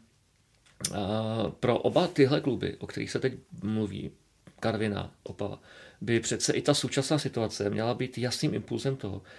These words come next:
aby začaly daleko líp pracovat s mládeží. Protože malý kluby typu Opava, Karviná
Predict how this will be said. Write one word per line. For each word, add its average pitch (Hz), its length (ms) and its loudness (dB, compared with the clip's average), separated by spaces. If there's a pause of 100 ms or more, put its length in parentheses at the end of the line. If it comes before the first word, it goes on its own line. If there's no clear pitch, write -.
(200)
aby 123 100 0
začaly 123 360 2
daleko 120 260 0
líp 120 140 -2
pracovat 113 300 -2
s 104 40 -4
mládeží. 104 460 -2 (560)
Protože 120 400 4
malý 135 360 4
kluby 113 440 0 (140)
typu - 320 4 (180)
Opava, 120 320 -6
Karviná 95 460 -4